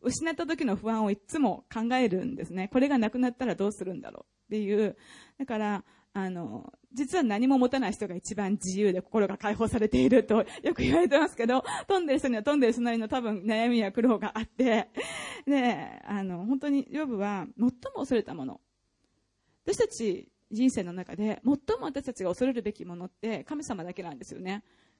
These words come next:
神を恐れて生きる人は、それ以外は恐れてはいけない。恐れるなって聖書には書いてありますよね。三百六十五回書いてあると思われてます。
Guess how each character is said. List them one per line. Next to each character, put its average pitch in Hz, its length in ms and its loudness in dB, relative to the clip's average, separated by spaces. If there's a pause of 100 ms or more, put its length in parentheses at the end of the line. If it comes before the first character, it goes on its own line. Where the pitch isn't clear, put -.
(260)
神 320 240 -6
を 339 120 -6
恐 240 200 -6
れ 240 100 0
て 185 140 -8
生 - 80 -12
き - 140 -8
る 175 200 -6
人 208 220 -4
は、 190 320 -4 (220)
そ 311 120 -4
れ 320 200 -2
以 339 60 0
外 254 260 0
は 196 260 -4
恐 208 200 -4
れ 339 100 2
て 196 80 -6
は 175 100 -6
い 185 80 -4
け 294 140 -2
な 320 160 -4
い。 - 80 -12 (280)
恐 269 180 0
れ 523 120 8
る 508 120 4
な 196 140 0
っ - 40 -12 (440)
て 208 60 -4
聖 294 180 0
書 226 100 -6
に 180 100 -6
は - 140 -14
書 294 80 -4
い 302 80 -4
て - 60 -8
あ 180 60 -4
り - 80 -8
ま 131 80 -14
す - 80 -12
よ - 80 -10
ね。 196 160 -6
三 311 180 -4
百 226 180 -2
六 196 200 -2
十 247 140 -4
五 247 100 -2
回 269 180 -2
書 285 100 -2
い 277 80 -4
て 233 60 -4
あ 190 40 0
る - 40 -2
と 185 80 -8
思 185 80 -8
わ 185 60 -6
れ 190 60 -6
て - 100 -12
ま 185 100 -6
す。 - 120 -14